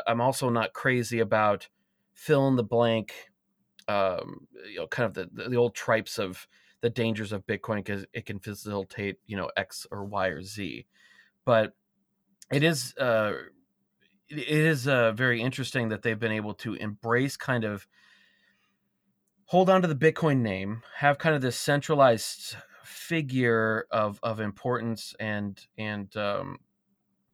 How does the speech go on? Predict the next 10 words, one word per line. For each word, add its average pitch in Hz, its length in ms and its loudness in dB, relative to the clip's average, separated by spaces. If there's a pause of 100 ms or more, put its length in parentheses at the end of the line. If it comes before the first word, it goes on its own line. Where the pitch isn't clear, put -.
(760)
uh, - 160 -20 (380)
almost 131 320 0
a 110 180 2
ivory 117 260 0
tower, 107 580 2 (160)
right, 104 280 -4
uh, 107 200 -6
in 110 240 -8
which 107 180 -10
they, 101 160 -4